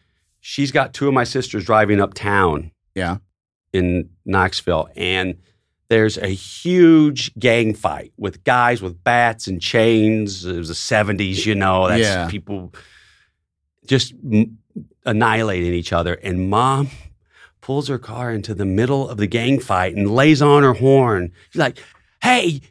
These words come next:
Speaker 1: you boys stop that right now. Like, th-,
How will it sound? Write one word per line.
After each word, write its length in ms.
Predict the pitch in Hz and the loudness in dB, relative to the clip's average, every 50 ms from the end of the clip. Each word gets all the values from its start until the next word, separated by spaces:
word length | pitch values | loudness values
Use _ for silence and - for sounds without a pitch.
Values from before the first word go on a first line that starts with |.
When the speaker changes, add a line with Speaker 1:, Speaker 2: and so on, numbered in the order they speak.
| _ _ | _ _
Speaker 1:
you 260 | 160 202 247 269 262 | 4 4 6 6 4
boys 440 | 170 - 226 226 226 226 220 - - | 2 2 4 4 4 4 2 0 -4
stop 480 | - - _ 226 208 202 190 - _ | -10 -2 _ 2 2 2 0 -2 _
that 280 | - 196 190 190 185 190 | 2 2 2 2 2 2
right 320 | 185 185 190 185 180 175 - | 2 2 2 2 0 0 -2
now. 380 | 185 185 180 170 156 127 110 113 | 0 0 2 2 2 2 0 2
Like, 240 | 165 180 170 - _ | 0 0 -2 -2 _
th-, 140 | - - | -10 -4